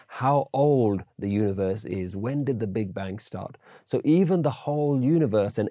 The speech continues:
every cell and every atom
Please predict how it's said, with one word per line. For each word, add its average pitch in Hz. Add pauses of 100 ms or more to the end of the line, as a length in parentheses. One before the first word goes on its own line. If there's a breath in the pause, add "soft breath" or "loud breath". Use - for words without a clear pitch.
every 143
cell 123
and 104 (300 loud breath)
every 123 (100)
atom 135